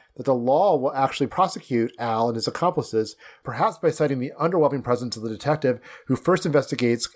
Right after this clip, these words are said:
Cassie's disappearance, but I can't buy that after the final shots of cops storming Al's wedding,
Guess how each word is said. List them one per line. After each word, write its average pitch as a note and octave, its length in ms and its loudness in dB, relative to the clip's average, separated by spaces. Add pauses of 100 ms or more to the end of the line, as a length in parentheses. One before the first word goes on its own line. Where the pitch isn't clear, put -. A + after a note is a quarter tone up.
(100)
Cassie's - 380 -2
disappearance, E3+ 640 2 (400)
but - 80 2
I A3 60 4
can't C#4+ 340 0
buy G#3 280 4
that B2 340 0
after C3+ 220 0
the B2+ 80 -8
final E3 260 2
shots B2+ 320 2
of D#3 80 -6
cops C#3+ 360 0
storming C#3+ 300 0
Al's A2+ 320 -2
wedding, C#3+ 360 2